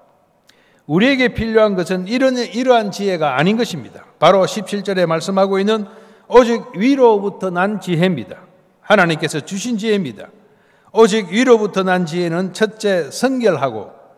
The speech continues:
다음에 화평하고, 관용하고, 양순하며, 긍휼과 선한 열매가 가득하고, 평강과 거짓이 없나니라고 합니다. 오늘 본문을 보시면 크게 두 부분으로 나눌 수 있습니다.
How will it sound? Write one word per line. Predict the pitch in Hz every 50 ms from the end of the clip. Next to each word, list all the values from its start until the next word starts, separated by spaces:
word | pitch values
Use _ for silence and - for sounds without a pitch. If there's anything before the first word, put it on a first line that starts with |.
| _ _ _ _ _ _ _ _
다음에 | - 190 196 180 170 170 165 160 156
화평하고, | 143 - - 175 175 175 - - 226 226 202 190 208 190 160 127 101 - - - - - _ _ _ _ _
관용하고, | - 170 226 254 254 240 208 180 147 143 139 127 123 123 117 98 104
양순하며, | 135 180 240 254 196 165 196 180 160 151 151 170 196 208 196 170 143 -
긍휼과 | 196 226 233 220 208 196 180 170 156 156 151 139 135
선한 | 127 - - 165 170 190 214 214 208
열매가 | 208 208 208 214 220 208 202 196 185
가득하고, | 196 151 156 160 185 180 - 147 143 120 113 104 95 - _ _ _ _ _ _ _
평강과 | - 202 202 196 180 170 160 156 147 139 143 135 127 117 104 -
거짓이 | - 131 135 160 214 202 - 226 233 208 -
없나니라고 | - 151 160 156 160 160 156 156 151 143 135 120 117 117 135 151 160 190
합니다. | 175 135 104 92 80 - _ _ _ _ _ _ _ _ _ _ _ _ _ _ _ _ _ _ _ _ _ _ _ _ _ _ _ -
오늘 | 208 226 220 202 175
본문을 | 160 190 196 196 208 208 196 180
보시면 | 170 180 170 - 180 185 175 160 -
크게 | - 214 226 220
두 | 202 - 180 180
부분으로 | 185 214 220 220 226 220 214 208 208
나눌 | 185 170 175 180 190 185
수 | 185 190
있습니다. | 160 147 - 190 156 120 98 - - -